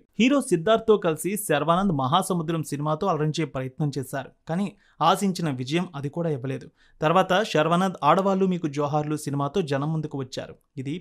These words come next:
పర్వాలేదనిపించింది. ఇప్పుడు రెండు వేల ఇరవై రెండులో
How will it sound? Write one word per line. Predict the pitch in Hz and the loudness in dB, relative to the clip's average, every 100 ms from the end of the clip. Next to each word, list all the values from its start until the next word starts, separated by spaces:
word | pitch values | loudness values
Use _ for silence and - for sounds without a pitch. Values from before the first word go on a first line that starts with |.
| - | -8
పర్వాలేదనిపించింది. | 135 143 170 156 143 139 127 110 - _ - - 151 | -6 -2 0 0 -2 -4 -6 -10 -16 _ -20 -8 2
ఇప్పుడు | 170 240 | 6 8
రెండు | 208 190 | 8 6
వేల | 208 180 | 4 2
ఇరవై | 156 160 | 0 0
రెండులో | 175 170 175 | 0 0 2